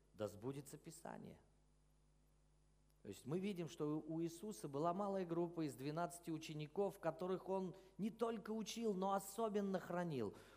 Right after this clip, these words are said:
У Него была группа побольше, семьдесят Он посылал. Толпы за Ним ходили, но всю свою любовь,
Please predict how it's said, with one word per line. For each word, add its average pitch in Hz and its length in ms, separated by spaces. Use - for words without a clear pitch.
У 160 60
Него 233 180
была 226 300
группа 226 320
побольше, 180 600
семьдесят 175 680
Он 165 80
посылал. 160 760
Толпы 247 440
за 214 200
Ним 220 180
ходили, 185 520
но 143 200
всю - 480
свою 196 400
любовь, 180 560